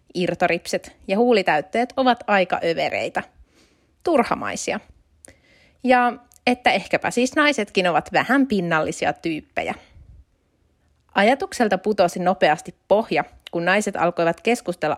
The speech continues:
analyyttisesti ja syvällisesti rankoista aiheista, kuten mielenterveyspulmista ja kohtaamastaan väkivallasta. Naiset kertoivat, kuinka ärsyttävää on, että heitä ei ole aina otettu vakavasti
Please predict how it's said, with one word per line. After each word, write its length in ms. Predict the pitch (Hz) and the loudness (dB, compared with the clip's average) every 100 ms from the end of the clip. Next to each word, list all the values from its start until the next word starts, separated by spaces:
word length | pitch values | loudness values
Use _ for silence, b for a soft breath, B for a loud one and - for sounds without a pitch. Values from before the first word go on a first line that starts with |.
| - | -2
analyyttisesti 1000 | 175 180 196 220 220 240 233 - 247 - b b b | -2 2 2 0 0 -2 -2 -2 -6 -8 b b b
ja 60 | 254 | -2
syvällisesti 680 | 262 202 160 - 208 - 240 | 2 2 0 -2 -4 0 2
rankoista 560 | 214 185 175 170 - | 2 2 0 0 0
aiheista, 640 | 170 165 156 175 - - - - - | 2 2 0 -6 -10 -8 -10 -10 -10
kuten 280 | 214 185 180 | -2 -2 0
mielenterveyspulmista 1300 | 170 160 185 220 214 202 202 - 180 170 180 - 208 - 226 | -2 0 0 0 2 0 -2 -2 -2 -2 -4 -6 -8 -6 -6
ja 80 | |
kohtaamastaan 840 | 220 190 - - 190 220 - 175 165 | 2 2 2 -4 -2 -2 0 -2 0
väkivallasta. 800 | 170 185 147 - - - - - - - _ _ _ _ _ _ _ | -4 -4 -4 -4 -6 -8 -8 -8 -10 -20 _ _ _ _ _ _ _
Naiset 400 | 220 254 285 277 | 0 0 0 -2
kertoivat, 720 | - 190 175 151 170 233 - _ _ | 2 2 2 -2 -2 -2 -6 _ _
kuinka 260 | 208 190 - | -2 0 0
ärsyttävää 680 | 226 233 175 - 151 147 143 - | 0 0 -4 -6 -4 -2 0 2
on, 260 | 170 180 - - | 2 0 -8 -2
että 260 | 185 - | 0 0
heitä 320 | 165 185 170 - | 0 2 2 0
ei 200 | 247 226 | 2 2
ole 120 | 165 - | 2 0
aina 300 | 180 180 156 | -2 -2 -4
otettu 320 | 156 - 175 | -6 -4 -2
vakavasti 500 | 196 - 170 - | 0 0 -4 -4